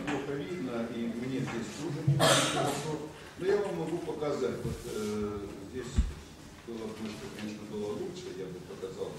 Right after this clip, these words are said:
выделил бы на экране. Здесь представлен модуль, здесь представлен YouTube, здесь представлен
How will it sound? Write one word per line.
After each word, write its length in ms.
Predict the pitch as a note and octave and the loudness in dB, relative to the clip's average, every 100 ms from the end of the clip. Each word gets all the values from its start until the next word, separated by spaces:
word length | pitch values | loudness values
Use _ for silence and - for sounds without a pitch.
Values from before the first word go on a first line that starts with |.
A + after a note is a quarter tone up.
| F2+ G#2+ | -10 -6
выделил 400 | A2+ F#2 F2 E2+ | -4 -4 -6 -6
бы 80 | F#2+ F#2+ | -8 -8
на 100 | G#2 G#2+ | -4 -4
экране. 380 | A2 G3 - - - - - - - | -2 -4 -2 -6 -8 -14 -14 -14 -8
Здесь 200 | F3+ F#3+ | 2 4
представлен 720 | - D3 - C#3 A#2+ G#2 A2 G#2+ C#3 | 4 -2 -6 -2 0 0 0 0 0
модуль, 400 | D3 D#3+ - - - - - - - - A#2 | -2 -2 -8 -10 -12 -14 -14 -14 -16 -14 -4
здесь 180 | F3 F3+ C#3 | 0 0 -2
представлен 680 | B2+ - B2+ A2+ A2 G#2+ G#2+ | -4 -2 0 0 0 -2 0
YouTube, 480 | A#2 - C#3+ D3+ - - - - G#2+ | -2 -2 -4 -4 -6 -10 -10 -10 0
здесь 260 | F3+ G3 - | 6 6 4
представлен 720 | C3 - C3+ B2+ A2+ A2+ | -4 -6 -2 0 0 -2